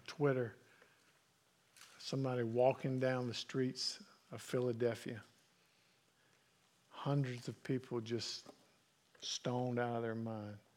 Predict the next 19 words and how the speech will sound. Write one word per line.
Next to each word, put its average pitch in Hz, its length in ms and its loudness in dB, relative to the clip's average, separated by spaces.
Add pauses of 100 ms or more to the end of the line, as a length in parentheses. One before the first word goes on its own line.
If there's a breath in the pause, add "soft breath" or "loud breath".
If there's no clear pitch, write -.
(3000)
Our 127 140 2
world 147 400 10
would 117 120 2
say 113 360 2 (200)
they're 131 200 4
not 127 300 2
worthy, 127 420 4 (200)
but 117 240 -4
God 151 340 8
says 113 340 0
because 120 580 0
they 139 360 6
have 131 300 0
the 120 180 0
imprint 151 680 2 (420 soft breath)
of 113 160 -2
the 117 80 0
very 139 540 6 (560)
image 131 480 -14